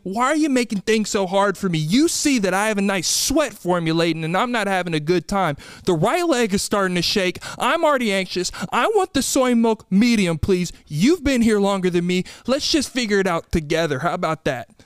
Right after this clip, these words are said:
She goes, "Okay, vanilla latte,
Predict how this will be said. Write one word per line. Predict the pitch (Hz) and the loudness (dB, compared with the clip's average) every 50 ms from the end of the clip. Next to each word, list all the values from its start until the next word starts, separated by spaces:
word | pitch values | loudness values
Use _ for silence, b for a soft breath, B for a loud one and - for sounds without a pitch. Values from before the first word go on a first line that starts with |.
| b | b
She | b - - 226 | b -2 -2 0
goes, | 196 208 208 196 180 160 - - - | 0 2 2 2 0 0 -2 -4 -2
"Okay, | 208 214 220 - - 220 226 208 175 151 143 - | 0 0 0 0 0 0 0 0 0 -2 -4 -4
vanilla | - 147 139 143 185 190 185 180 180 196 214 214 202 | -6 -6 -2 0 0 2 2 2 2 2 2 2 2
latte, | 190 175 175 170 180 190 196 - - 190 175 156 151 143 | 2 2 0 0 0 -2 -2 -2 0 0 2 2 0 0